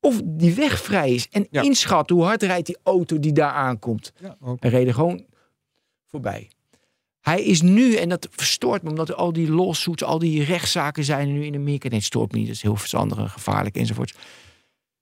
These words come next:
Speaker 1: Zijn er nu allemaal rechtszaken in Amerika? En omdat mensen dood zijn gegaan, want, weet je, in Amerika gooien ze eerst een auto op de weg en dan gaan ze kijken, is dat veilig of niet? Dus nou, nu zijn ze, iedereen is boos en, eh, allemaal rechts. En dan krijgen ze, moeten ze, willen ze geld hebben van Tesla.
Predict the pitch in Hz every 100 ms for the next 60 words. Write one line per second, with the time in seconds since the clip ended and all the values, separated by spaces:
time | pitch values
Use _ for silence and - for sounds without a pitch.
0 | _ _ - 208 202 196 196 - 214 208
1 | 190 175 - 160 196 214 - 160 147 156
2 | 151 151 147 135 131 123 139 151 156 151
3 | 147 135 123 117 165 - 196 175 165 180
4 | 196 196 160 143 143 147 151 156 147 147
5 | 147 131 143 135 - 135 147 143 135 131
6 | 139 127 - 123 127 123 127 120 123 120
7 | - 165 175 175 160 175 160 135 - 131
8 | 131 123 123 127 113 131 123 170 143 127
9 | 117 113 147 139 - - 123 123 123 123
10 | 139 127 123 123 120 117 135 123 - 123
11 | 120 120 120 113 127 120 117 123 123 117
12 | 143 135 127 123 120 120 - 123 110 117